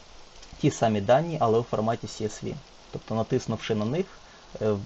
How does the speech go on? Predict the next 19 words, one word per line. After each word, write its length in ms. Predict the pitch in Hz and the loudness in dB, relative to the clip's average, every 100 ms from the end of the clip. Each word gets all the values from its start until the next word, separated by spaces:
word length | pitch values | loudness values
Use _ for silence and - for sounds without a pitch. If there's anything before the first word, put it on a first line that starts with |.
| - | 4
ваш 180 | 113 113 - - - | 4 4 0 -12 -10
комп'ютер 480 | - 104 113 107 107 | -4 -2 0 -2 -2
завантажить 560 | 107 107 107 110 104 104 - | 0 0 2 2 0 -2 4
файлик 300 | 170 190 185 - | 4 4 -6 -10
C 140 | - | -8
S 200 | 160 - | -8 -6
V, 140 | 170 165 - - - - | -8 -8 -14 -20 -10 -6
який 240 | 107 156 | 0 2
ви 100 | 151 | 4
можете 320 | 143 147 - | 4 2 2
на-, 140 | 120 110 | 0 2
відкрити, 500 | 110 - 151 131 131 | 0 0 -2 2 0
наприклад, 420 | 107 117 - 104 - | 0 -2 -2 -4 -2
у 40 | |
Excel. 500 | 107 107 - - 104 - - - - - - - - - - - - | 0 0 -2 -6 -6 -6 -16 -20 -20 -20 -20 -20 -20 -20 -20 -12 -2
Такі 240 | 127 - | 0 2
файлики 480 | 196 151 160 156 147 | 4 6 6 6 2
використовують, 1080 | 127 - 123 - - 139 131 123 110 - - | 0 2 0 0 2 2 4 2 0 -8 -2
е, 300 | 208 190 110 | 0 0 0